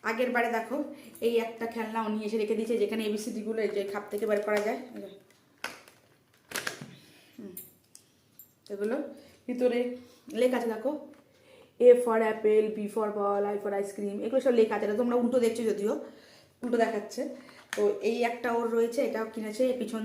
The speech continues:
দিকে এখানটায় লেখা যায় এই জায়গাটা, তার জন্য আলাদা চক রয়েছে। তো এইটা ওর এখানে রয়েছে, দেখো খুলে পড়ে গেল, দেখলে? তার মাঝখানে একটা কোথায় এখানে already একটা ডাবলু, ডাবলুটা দেখো এখানে নেই, এটা কোথায় চলে গেছে,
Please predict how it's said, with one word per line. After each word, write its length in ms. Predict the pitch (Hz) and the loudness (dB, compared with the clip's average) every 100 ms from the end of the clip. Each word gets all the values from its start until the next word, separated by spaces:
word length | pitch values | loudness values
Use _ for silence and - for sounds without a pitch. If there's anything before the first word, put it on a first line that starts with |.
| 214 | -4
দিকে 140 | 214 208 | -2 -2
এখানটায় 380 | 208 208 214 208 208 | -2 -4 0 0 0
লেখা 200 | 202 214 202 | 0 -2 0
যায় 160 | 214 - - - - - - 202 | -2 -4 -14 -16 -18 -18 -14 -8
এই 60 | 196 | -4
জায়গাটা, 260 | 202 202 214 | -4 -4 -4
তার 100 | 202 208 | -2 -2
জন্য 100 | 214 | -2
আলাদা 220 | 208 214 214 - - - | -2 -2 -6 -10 -20 -8
চক 160 | 220 208 202 208 | -4 -4 -2 -2
রয়েছে। 280 | 208 214 302 - - - - | -2 -2 -6 -6 -14 -20 -6
তো 60 | 208 202 202 208 | 0 0 2 -2
এইটা 240 | 208 220 214 | 0 -4 -2
ওর 80 | 214 208 | -2 -2
এখানে 160 | 208 208 | -2 -4
রয়েছে, 160 | 208 | -4
দেখো 120 | 185 208 | -6 -2
খুলে 140 | 196 196 | -4 -2
পড়ে 120 | 190 | -6
গেল, 100 | 180 - 247 | -6 -8 -8
দেখলে? 200 | - - - - - - - _ _ _ _ - - _ _ - _ | -8 -8 -12 -20 -20 -20 -20 _ _ _ _ -20 -20 _ _ -20 _
তার 140 | 226 240 247 | 0 4 4
মাঝখানে 360 | - - 294 254 | 4 2 4 4
একটা 140 | - 254 | 2 -2
কোথায় 160 | 247 233 | 0 0
এখানে 160 | 247 247 226 | 0 2 4
already 280 | 240 262 285 | 6 6 4
একটা 120 | 262 220 | 2 0
ডাবলু, 300 | 202 202 269 415 - - - _ - - _ 208 | 0 2 2 2 0 -12 -20 _ -20 -20 _ -2
ডাবলুটা 300 | 208 214 220 214 | -2 0 -2 -2
দেখো 120 | 233 226 | -2 -2
এখানে 160 | 220 220 202 | -2 -2 -2
নেই, 120 | 190 - | -4 -10
এটা 100 | 214 208 | -6 -4
কোথায় 180 | 220 220 | -2 0
চলে 140 | 226 202 190 | 2 2 -2
গেছে, 200 | - | -8